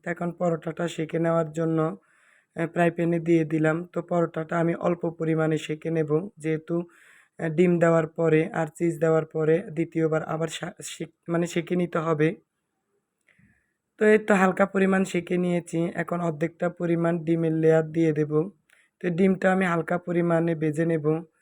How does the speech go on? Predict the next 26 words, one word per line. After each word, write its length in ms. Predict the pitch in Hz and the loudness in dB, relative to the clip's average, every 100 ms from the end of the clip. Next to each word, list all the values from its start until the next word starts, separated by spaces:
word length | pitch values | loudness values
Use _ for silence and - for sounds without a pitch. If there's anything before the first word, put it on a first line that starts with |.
| _ _ _ | _ _ _
তারপর 400 | - 175 175 170 - | -2 -2 0 -4 -4
এর 220 | - 170 | -2 -2
ভিতরে 340 | 165 170 170 170 | 0 -2 0 0
এখন 320 | 165 - 170 | 0 -2 -6
আমি 380 | 180 165 170 175 _ _ _ | -4 -2 -2 -6 _ _ _
সস 380 | - 175 170 156 | -2 0 0 0
দিয়ে 240 | 160 170 | 2 2
দেব। 420 | 160 156 160 190 196 _ _ _ _ _ _ _ _ _ | 2 0 0 -2 -8 _ _ _ _ _ _ _ _ _
তো 60 | 196 | 2
এটা 240 | 190 185 | 4 4
আমার 160 | 180 180 | 2 2
হাতে 320 | 165 170 180 | 0 0 0
বানানো 420 | 185 180 170 165 | 0 2 2 0
সস, 440 | 156 160 160 160 - | -2 -2 -2 -2 -6
হট 180 | 156 160 | -6 -4
টমেটো 380 | 165 156 151 165 | -4 -2 -2 -6
সস। 360 | 156 151 160 - | -6 -4 -4 -8
তারপর 360 | - 165 165 156 | -16 -12 -6 -4
হচ্ছে, 460 | 151 156 - 170 185 _ _ _ _ _ | -4 -6 -4 -4 -4 _ _ _ _ _
আহ, 580 | 165 165 160 165 - - | -4 -2 -2 -4 -6 -2
মোজারেলা 540 | 175 175 165 165 165 | 0 2 2 2 0
চিজ 360 | 156 160 160 160 | -2 -2 -2 -2
গ্রেট 300 | 156 160 160 | 0 -2 -2
করে 260 | - 165 | -4 -2
দিয়ে 240 | 156 165 160 | 0 2 2
দেব। 400 | 156 147 156 | 0 2 0